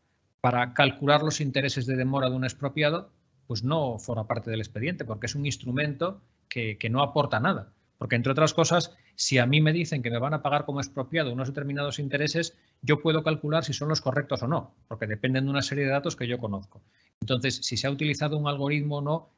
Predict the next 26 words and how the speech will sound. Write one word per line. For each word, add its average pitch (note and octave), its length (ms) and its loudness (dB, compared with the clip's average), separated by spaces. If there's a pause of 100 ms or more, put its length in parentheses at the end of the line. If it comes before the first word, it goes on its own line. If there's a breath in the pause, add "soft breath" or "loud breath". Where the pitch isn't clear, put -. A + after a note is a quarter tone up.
(160 soft breath)
es C#3+ 160 2
indiferente. C3 600 0 (540)
Es - 80 -8
como D3 220 2
cuando C#3+ 240 4
se C3+ 100 0
dice, C#3+ 420 2 (380)
llegando G#2 300 -8
a A#2+ 60 -4
un B2 60 -4
ejemplo B2 280 -6
un B2 60 -6
poco C3+ 140 -6
absurdo, C#3+ 520 -4 (420 soft breath)
eh, A#2+ 440 -4
"se - 120 0
ha C#3 40 6
dictado D#3 320 2
una D#3+ 100 -2
sentencia D3+ 440 -2
basada C#3+ 400 0
en B2+ 120 -4
chat C3+ 180 -4
G C3 140 -4
P A#2 100 -4
T". - 160 -16